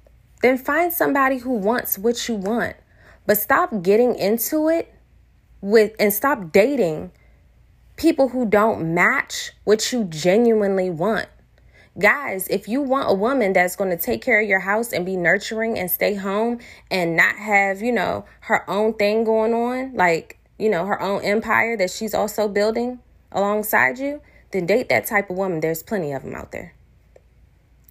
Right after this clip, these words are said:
Ladies, if you want an alpha male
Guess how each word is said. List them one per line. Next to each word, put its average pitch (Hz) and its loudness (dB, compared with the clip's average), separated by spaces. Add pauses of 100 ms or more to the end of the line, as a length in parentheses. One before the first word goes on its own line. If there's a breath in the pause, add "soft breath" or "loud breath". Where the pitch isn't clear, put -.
(100)
Ladies, 214 0
if - -6
you 277 0
want 240 -2 (440 soft breath)
an 185 0
alpha 247 2
male 220 2